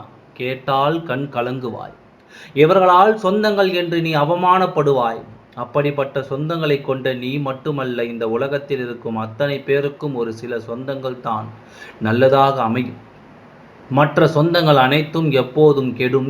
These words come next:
இடம் ஒளியும் என்று இருப்பதுதான் அதிகமாக இங்கே இருந்து வருகிறது.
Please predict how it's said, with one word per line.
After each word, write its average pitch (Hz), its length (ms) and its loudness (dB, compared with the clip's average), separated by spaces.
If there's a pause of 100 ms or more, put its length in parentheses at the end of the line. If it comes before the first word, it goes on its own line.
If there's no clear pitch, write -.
(100)
இடம் 131 340 0
ஒளியும் 135 440 0
என்று 113 340 -4
இருப்பதுதான் 117 800 -2
அதிகமாக 127 600 -2 (100)
இங்கே 110 400 -2
இருந்து 135 320 -2
வருகிறது. 107 440 -6